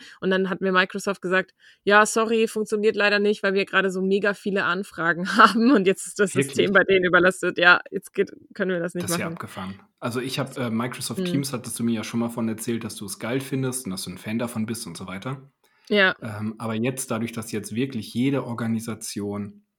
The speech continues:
Speaker 2: äh, Videokonferenzen macht, ähm, wurde ich jetzt in den letzten zwei Wochen mit locker fünf bis acht verschiedenen Tools zugeballert, weil jeder davon überzeugt ist, dass seine Organisation jetzt gerade den coolsten Shit entdeckt hat.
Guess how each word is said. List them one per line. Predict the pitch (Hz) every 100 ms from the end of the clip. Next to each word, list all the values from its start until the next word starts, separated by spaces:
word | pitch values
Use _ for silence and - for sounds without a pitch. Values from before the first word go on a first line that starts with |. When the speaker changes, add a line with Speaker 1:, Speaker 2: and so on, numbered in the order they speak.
| _ _
Speaker 2:
äh, | 113 101
Videokonferenzen | 113 127 98 - 101 101 101 104 101
macht, | 101 113 - _ _ _ _ -
ähm, | 107 98 104 - 104
wurde | 113 120
ich | 117
jetzt | 117
in | 117
den | 107
letzten | 107 117 - 113
zwei | 101 - 110
Wochen | 110 120 107
mit | 98 101 - - - - - _
locker | - 117 135 135 117
fünf | - 135 139 135 -
bis | 123 123 - - -
acht | 120 - -
verschiedenen | - 113 - 120 120 123 110
Tools | - 135 131 131 -
zugeballert, | - 107 95 101 113 117
weil | 107
jeder | 98 107 120 135 127
davon | 117 107 113
überzeugt | 107 101 - 110 117 -
ist, | -
dass | 98
seine | 98 107 131
Organisation | - 117 113 110 107 98 - 107
jetzt | 104 127 - -
gerade | 110 107 117
den | 107
coolsten | 110 135 131 131 113
Shit | 98 - 139 135
entdeckt | 98 95 98 -
hat. | - -